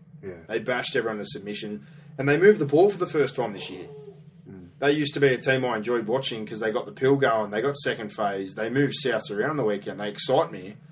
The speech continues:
Speaker 2: This year, I haven't been looking forward to watching the Cowboys play.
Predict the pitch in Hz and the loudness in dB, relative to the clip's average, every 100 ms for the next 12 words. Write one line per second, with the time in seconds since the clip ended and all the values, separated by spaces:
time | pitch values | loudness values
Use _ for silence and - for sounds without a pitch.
0 | - - - 160 156 147 143 127 123 123 | -20 -20 -8 -4 0 2 4 4 2 -2
1 | 120 113 113 117 110 135 156 143 113 104 | -2 -4 -4 -4 2 4 4 -2 -6 -6
2 | 104 92 87 - - | -6 -6 -8 -12 -16